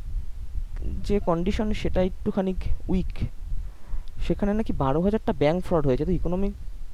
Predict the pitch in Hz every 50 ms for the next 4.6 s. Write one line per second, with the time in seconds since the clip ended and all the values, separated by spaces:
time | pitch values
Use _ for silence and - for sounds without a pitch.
0 | - - 190 196 208 202 214 - 233 220 185 - - - - - - - 143 143
1 | 190 214 185 143 139 143 202 247 - - - 107 - - - - - - - -
2 | - - 123 - - 92 - - - - - - - - - - - - - -
3 | - - - - - - - - - - - - - - - - - - - -
4 | - - - - - - 220 180 131 117 113